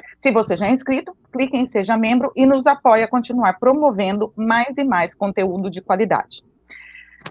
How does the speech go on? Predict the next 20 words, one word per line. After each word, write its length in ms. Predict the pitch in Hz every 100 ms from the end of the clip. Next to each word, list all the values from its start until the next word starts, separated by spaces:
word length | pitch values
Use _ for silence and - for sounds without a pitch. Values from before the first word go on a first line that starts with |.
| - -
Bom, 160 | 330 - -
como 240 | 480 554 403
a 20 |
gente 300 | 247 214 254
sabe, 480 | - 240 180 156 160 -
os 140 | 240 -
cães 320 | 294 277 262
são 120 | 254
um 40 | 247
grupo 240 | 277 277
muito 600 | 262 311 349 339 302 277
variado, 440 | 214 185 135 - _
né? 160 | 175 180
Tem 220 | 185 196
várias 600 | 170 214 254 254 202 185
raças 360 | 202 185 196 190
e 40 |
grupos 380 | 180 202 208 220
de 120 | 202
cães. 300 | - 170 139